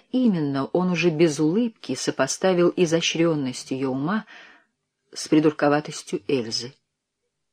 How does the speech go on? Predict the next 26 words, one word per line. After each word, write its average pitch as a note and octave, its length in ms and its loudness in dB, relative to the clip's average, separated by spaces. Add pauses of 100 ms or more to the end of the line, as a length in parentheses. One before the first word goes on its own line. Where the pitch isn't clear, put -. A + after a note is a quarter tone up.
(960)
Моё F#3+ 240 6
спокойствие A3 960 4
зиждилось G3 720 4
на F#3+ 80 0
дурацкой G3 520 2
уверенности, F3+ 680 2
что - 200 -2
они D#3+ 140 0
знакомы D#3+ 480 2
уже D#3+ 160 0
пятнадцать E3 600 -4
лет, A3 300 4 (480)
и E3+ 40 6
уж G3+ 200 4
если A#3 300 4
им G#3+ 120 6
суждено G3 540 4
было E3 180 2
влюбиться C#3 480 -2
друг B2+ 220 -4
в B2 80 -10
друга, B2+ 400 -2
это A3+ 300 0
давно G3 360 0
бы E3+ 120 -4
случилось. - 840 -8